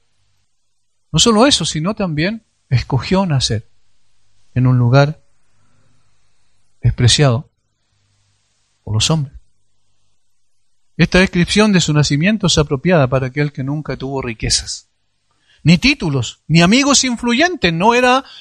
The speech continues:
de par-, de, no era importante de, incluso del punto de vista religioso, porque no fue, no estudió en una escuela rabínica. No tuvo ningún título,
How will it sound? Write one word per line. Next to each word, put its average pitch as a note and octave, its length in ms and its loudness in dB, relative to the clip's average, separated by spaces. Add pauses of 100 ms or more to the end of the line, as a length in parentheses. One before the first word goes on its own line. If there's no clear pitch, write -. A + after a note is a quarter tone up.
(140)
de F3+ 200 2
par-, A3 340 0
de, F3+ 140 -4
no F#3 120 2
era C4 100 6
importante A#3+ 720 0
de, G#3 160 4
incluso A3 380 0
del G#3 120 4
punto A#3 280 -2
de A3+ 60 4
vista A3 180 2
religioso, F3+ 640 2
porque F3+ 260 -2
no A#3+ 220 2
fue, A#3 320 0 (260)
no G3 140 4
estudió A3+ 480 0
en F#3+ 100 0
una F3+ 160 -2
escuela G#3 360 2
rabínica. G#3+ 640 -4 (2000)
No C#3 140 2
tuvo A3 260 2
ningún G3+ 360 -2
título, D3 480 -6